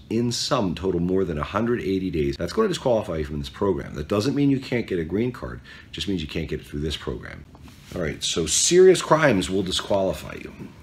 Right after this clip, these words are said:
If you've done murder, rape, arson, human trafficking, drug trafficking, weapons trafficking, some of the more outrageous crimes that, that go on in the world, you're disqualified from this program. Petty crimes will not disqualify you. You will have to, however, submit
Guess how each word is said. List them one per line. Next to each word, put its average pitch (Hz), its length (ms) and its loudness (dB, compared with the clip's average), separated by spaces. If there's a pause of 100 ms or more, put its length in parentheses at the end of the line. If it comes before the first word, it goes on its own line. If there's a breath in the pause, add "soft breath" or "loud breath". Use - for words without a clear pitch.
(120)
If 71 240 -14
you've 82 160 -6
done 95 400 0 (340)
murder, 87 540 2 (160)
rape, 80 320 0 (140)
arson, 76 520 -2 (520 loud breath)
human 90 440 0
trafficking, 80 960 -4
drug 82 260 -4
trafficking, 73 760 -6
weapons 85 420 2
trafficking, 71 680 -6 (300 loud breath)
some 143 180 2
of 139 40 4
the 113 140 4
more 101 140 2
outrageous 87 580 -2
crimes 80 400 -4
that, 69 300 -8
that 67 160 -12
go 73 240 -6
on 71 100 -4
in 69 80 -6
the 69 60 -6
world, 71 280 -4
you're 73 140 -4
disqualified 71 640 -6
from 64 140 -10
this 62 100 -12
program. 67 560 -6
Petty 240 220 0
crimes 92 480 0
will 104 340 2
not 110 300 0
disqualify - 560 -10
you. 76 200 -14
You 82 200 -6
will 113 260 0
have 113 380 -8
to, 67 240 -6
however, 67 400 -6
submit 76 580 -4